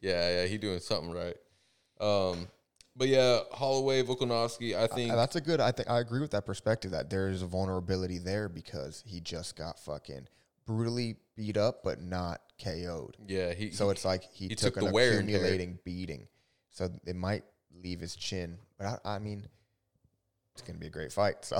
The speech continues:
Speaker 2: I,
Speaker 1: Yeah,
Speaker 2: I mean, I'm
Speaker 1: regardless.
Speaker 2: trying, I'm trying to break it down, and I can only
Speaker 1: Yeah.
Speaker 2: imagine it. It's not gonna be a wrestling war. It's gonna
Speaker 1: No,
Speaker 2: be a, a
Speaker 1: no.
Speaker 2: brawl.
Speaker 1: No,
Speaker 2: What
Speaker 1: there
Speaker 2: else
Speaker 1: may
Speaker 2: is
Speaker 1: be
Speaker 2: on that card? The girl title,
Speaker 1: All right.
Speaker 2: right?
Speaker 1: Um, yeah, this, this one right here, I'm super stoked. It's Amanda Nunes and Germaine de, de Randamie.
Speaker 2: Ooh,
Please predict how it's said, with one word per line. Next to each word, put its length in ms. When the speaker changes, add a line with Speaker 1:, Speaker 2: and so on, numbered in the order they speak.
Speaker 2:
I, 80
Speaker 1:
Yeah, 180
Speaker 2:
I 20
mean, 120
I'm 60
Speaker 1:
regardless. 300
Speaker 2:
trying, 180
I'm 120
trying 180
to 40
break 220
it 80
down, 220
and 100
I 80
can 160
only 220
Speaker 1:
Yeah. 60
Speaker 2:
imagine 420
it. 180
It's 200
not 200
gonna 140
be 140
a 60
wrestling 460
war. 180
It's 100
gonna 160
Speaker 1:
No, 160
Speaker 2:
be 60
a, 60
a 20
Speaker 1:
no. 80
Speaker 2:
brawl. 460
Speaker 1:
No, 100
Speaker 2:
What 100
Speaker 1:
there 100
Speaker 2:
else 60
Speaker 1:
may 100
Speaker 2:
is 60
Speaker 1:
be 60
Speaker 2:
on 140
that 160
card? 160
The 80
girl 220
title, 280
Speaker 1:
All 60
right. 240
Speaker 2:
right? 20
Speaker 1:
Um, 140
yeah, 160
this, 360
this 320
one 120
right 260
here, 420
I'm 320
super 580
stoked. 420
It's 160
Amanda 360
Nunes 600
and 180
Germaine 460
de, 80
de 480
Randamie. 580
Speaker 2:
Ooh, 220